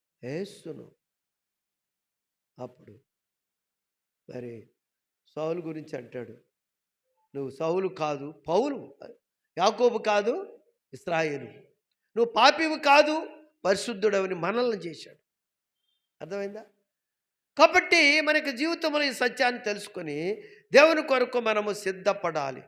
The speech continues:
ఆయన రాకడ కొరకు, ఆయన రాజ్యం కొరకు సిద్ధపడాలి. భార్య రక్షించదు, భర్త రక్షించదు, బిడ్డలు రక్షించరు, ఎవరు, ఎవరు కూడా మనల్ని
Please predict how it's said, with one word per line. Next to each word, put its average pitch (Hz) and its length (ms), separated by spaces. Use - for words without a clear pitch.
ఆయన 180 220
రాకడ 202 380
కొరకు, 185 320
ఆయన 170 160
రాజ్యం 170 440
కొరకు 160 220
సిద్ధపడాలి. 135 760
భార్య 180 240
రక్షించదు, 202 720
భర్త 165 200
రక్షించదు, 190 680
బిడ్డలు 170 260
రక్షించరు, 196 680
ఎవరు, 269 460
ఎవరు 220 460
కూడా 208 260
మనల్ని 160 600